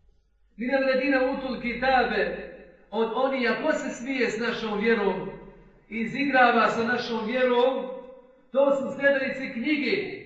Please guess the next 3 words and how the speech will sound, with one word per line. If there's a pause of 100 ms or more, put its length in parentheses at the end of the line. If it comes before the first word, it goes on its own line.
(180)
židovi,
kršćani. (1600)
والكفار،